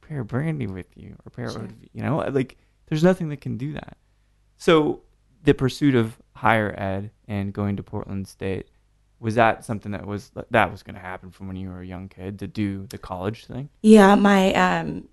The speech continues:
Speaker 2: my dad went to Berkeley
Speaker 1: Oh, wow.
Speaker 2: and got his master's at San Francisco State, and so it,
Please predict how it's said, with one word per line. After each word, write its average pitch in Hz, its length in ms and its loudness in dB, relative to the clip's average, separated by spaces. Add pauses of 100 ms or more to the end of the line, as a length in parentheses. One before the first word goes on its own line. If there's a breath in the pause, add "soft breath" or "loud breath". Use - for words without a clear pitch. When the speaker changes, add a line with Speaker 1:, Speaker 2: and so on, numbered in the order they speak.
Speaker 2:
my 175 160 0
dad 165 160 4
went 156 140 0
to - 40 -14
Berkeley 147 640 -4
Speaker 1:
Oh, 202 140 0
wow. 170 140 0
Speaker 2:
and 139 580 -2
got 151 120 -8
his 147 120 -6
master's 143 460 -12
at 139 200 -16
San 147 100 -12
Francisco 143 360 -12
State, 135 520 -6
and 147 220 -10
so 147 200 -6
it, - 140 -12